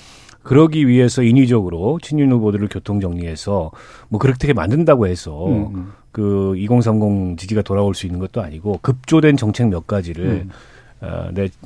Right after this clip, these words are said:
Speaker 1: 그 제시한다 그래서 돌아올 수 있는 것도 아니고 결국엔 국정 기조를 바꿔야 되는 거 아니에요.
Speaker 2: 음.
Speaker 1: 그리고 대통령부터 그걸 바꿔야,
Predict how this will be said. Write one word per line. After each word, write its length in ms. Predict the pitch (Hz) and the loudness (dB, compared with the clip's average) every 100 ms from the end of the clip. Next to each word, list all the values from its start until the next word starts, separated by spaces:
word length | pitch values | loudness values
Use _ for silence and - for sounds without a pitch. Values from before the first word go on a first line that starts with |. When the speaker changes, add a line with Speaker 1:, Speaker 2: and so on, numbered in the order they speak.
| 95 95 | -12 -10
Speaker 1:
그 100 | - | -4
제시한다 440 | 123 120 123 113 101 | 2 4 4 4 4
그래서 200 | 98 90 | 2 0
돌아올 320 | 101 101 95 | 0 0 0
수 120 | - | -4
있는 120 | 90 | -6
것도 240 | 87 - 110 | -6 -6 -6
아니고 460 | 76 82 113 101 - - - | -6 -10 -6 -6 -8 -14 -8
결국엔 300 | - 131 170 | 0 2 2
국정 300 | - - 156 | -2 2 2
기조를 300 | 113 95 127 | 2 2 2
바꿔야 320 | 123 - 101 95 | 0 -4 -4 -2
되는 180 | 87 | -4
거 80 | 98 | -6
아니에요. 220 | 131 156 123 | -4 -2 -2
Speaker 2:
음. 240 | 110 101 - - - | -2 -6 -12 -18 -4
Speaker 1:
그리고 140 | 120 | 0
대통령부터 880 | 113 113 156 151 135 113 - 107 98 | 2 2 2 4 4 0 -2 -2 0
그걸 200 | 104 104 | 0 -2
바꿔야, 800 | - - - 90 76 90 90 | -4 -10 -6 -6 -6 -6 -6